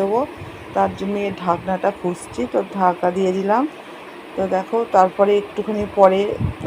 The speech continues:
হয়েও গেছে মোচাটা সেদ্ধ আমার, খুব বেশি নয়, অল্পই করেছি। তো মোচাটা এখন একটা ঝুড়ির মধ্যে জলটা ঝারিয়ে, ঝারিয়ে নেবো, মানে ঢেলে দেবো আর কি, জলটা ঝরে যাবে। তো দেখো দিয়ে দিলাম, দিয়ে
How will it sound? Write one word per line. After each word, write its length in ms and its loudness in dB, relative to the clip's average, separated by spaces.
হয়েও 280 6
গেছে 220 4
মোচাটা 400 0
সেদ্ধ 360 -6
আমার, 180 0
খুব 200 -2
বেশি 340 -4
নয়, 140 -2
অল্পই 340 0
করেছি। 380 0
তো 60 4
মোচাটা 380 4
এখন 140 -4
একটা 140 -2
ঝুড়ির 420 -2
মধ্যে 280 2
জলটা 460 6
ঝারিয়ে, 360 0
ঝারিয়ে 340 2
নেবো, 160 4
মানে 140 -2
ঢেলে 260 2
দেবো 220 6
আর 140 6
কি, 80 -2
জলটা 360 -2
ঝরে 280 0
যাবে। 220 0
তো 80 0
দেখো 200 -2
দিয়ে 220 -2
দিলাম, 240 2
দিয়ে 200 2